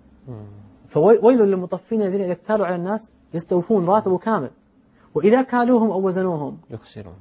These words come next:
Speaker 2: إذا جاء وقت دوام ما هو جاء بعد خمس دقائق، ربع ساعة، وقع عني يا فلان، ترى هذه كلها بتضرك أنت إن ما ت-، ما دروا عنها البشر، بتضرك أنت في سؤالك.
Speaker 1: مم.
Speaker 2: فأعتقد أن، أن إن شاء الله
Speaker 1: إن شاء
Speaker 2: جبنا
Speaker 1: الله.
Speaker 2: عليها سؤال اثنين.
Speaker 1: إن شاء الله. الأخ فهد معانا بعد إذنك.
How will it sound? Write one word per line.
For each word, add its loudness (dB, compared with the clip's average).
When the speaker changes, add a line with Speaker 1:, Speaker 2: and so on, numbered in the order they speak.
Speaker 2:
إذا 2
جاء 6
وقت 4
دوام 2
ما -2
هو -2
جاء 0
بعد -2
خمس -10
دقائق، -2
ربع -2
ساعة، 0
وقع -2
عني -2
يا -2
فلان، -4
ترى 2
هذه 2
كلها 0
بتضرك -2
أنت -2
إن 4
ما -6
ت-، -4
ما 2
دروا 4
عنها 0
البشر، -2
بتضرك -2
أنت -2
في -6
سؤالك. -10
Speaker 1:
مم. -16
Speaker 2:
فأعتقد 0
أن، 2
أن -2
إن -4
شاء -2
الله 0
Speaker 1:
إن -2
شاء -2
Speaker 2:
جبنا 0
Speaker 1:
الله. -4
Speaker 2:
عليها -6
سؤال -6
اثنين. -10
Speaker 1:
إن -6
شاء -4
الله. -10
الأخ 0
فهد -2
معانا -2
بعد -6
إذنك. -6